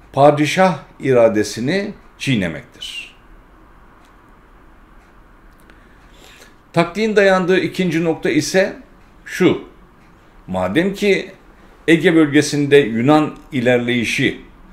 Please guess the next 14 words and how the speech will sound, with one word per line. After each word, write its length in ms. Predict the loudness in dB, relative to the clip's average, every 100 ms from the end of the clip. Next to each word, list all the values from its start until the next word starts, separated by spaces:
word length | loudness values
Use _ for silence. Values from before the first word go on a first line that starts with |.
| -20 -20 -18
bazı 640 | -8 2 4 4 0 -4
çevreleri 880 | -2 -2 -2 0 0 2 0 -2 -2
rahatsız 340 | 0 0 0
ediyor, 360 | 0 0 -2 -4 -12 -20 -20 -20 -20 -20 -20 -20 -20 -20 -20 -20 -20 -20 -20 -20 -2
öyleyse 460 | 2 4 2 2 2
Yunanları 800 | 2 2 2 0 0 0 -4 -8 -18 -20 -20 -20 -20 -16
bir 460 | -4 2 2 2 -2
anlaşma 640 | -2 0 -2 -2 -4 -2
ile 240 | 0 0
durdurmakta 920 | 0 -4 -4 -2 -4 -6 -4 -4 -4 -10 -20 -20 -20 -20 -8
Mustafa 420 | -6 0 0 2
Kemal'in 520 | 0 -2 -2 -4 -6 -2
eylemi 600 | 0 2 0 -2 -6 -10 -18 -8
önlenebilir. 920 | -2 -2 -2 -6 -14 -16 -16 -16 -18